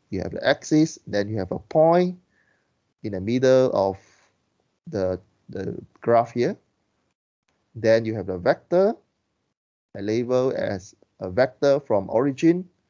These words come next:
from origin to the point. Let's say your point one, point two, and point three. In, we only look at one point first. So we have a displacement, vector displacement that move from origin to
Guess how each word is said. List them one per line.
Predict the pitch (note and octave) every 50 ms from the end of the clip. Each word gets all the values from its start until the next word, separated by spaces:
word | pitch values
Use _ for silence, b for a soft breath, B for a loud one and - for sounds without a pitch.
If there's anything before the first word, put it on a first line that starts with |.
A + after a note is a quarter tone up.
| _ _ _ _ _ _ -
from | F#2 F#2 - -
origin | A2+ C#3+ D#3 D#3+ D3 C3 - D#3 D3+ D#3 D3
to | - C3
the | A2 G#2 F#2
point. | - _ - B2+ A#2+ C3+ F3+ G3 _ _ _ _ _ _ _ _ _ _ _ _ _ -
Let's | G2+ A2 -
say | A2+ G#2+
your | A2 G#2 F#2+
point | F2+ - - B2+ C#3 C#3+ C3+
one, | C3 C3 B2+ B2+ C3 C3+ C3
point | B2+ - B2 A#2+ A#2+ A#2 -
two, | B2 A2+ G#2+
and | F#2+ F#2+ -
point | - G#2+ A2+ A2
three. | - - D#3 D#3+ D#3
In, | - G2 F#2+ G2 F#2+ _ _ _ _ _ -
we | G#2+ G2 G#2
only | A2+ A#2+ B2+
look | B2+ C3+ -
at | G#2 F#2+ F#2 G2+
one | G#2 G#2+ A#2+ A#2+
point | - - B2 B2 B2 -
first. | - F#3 - - - - _ _ _ b b b b b b b b b b b b b b
So | - - C#3+
we | C#3 C3+ C#3 C#3+
have | C3+ B2 C#3+
a | C#3
displacement, | B2+ C3+ C3+ - - - D#3+ D#3+ E3+ - F3+ F3+ F3+ F#3 F#3+ G3 G3+ G#3 _ _ _ _ _ _ _ _ _ _ _ _ -
vector | G#2 C#3 D3 - - F3 F3
displacement | C3+ B2+ A#2 - - C3 C3+ C3 - - C#3+ D3 C#3+ B2+
that | - -
move | A2 B2 C3 C3
from | - A2 G2 G2 G2+
origin | A2 A2+ C3 C#3+ C#3 B2 - C#3+ C#3 C3+ C3 C3+ C3+ C#3+ D3 _ _ _ _ _ -
to | A2 G2+ G2 G2 F#2+ G2 G2 G#2 B2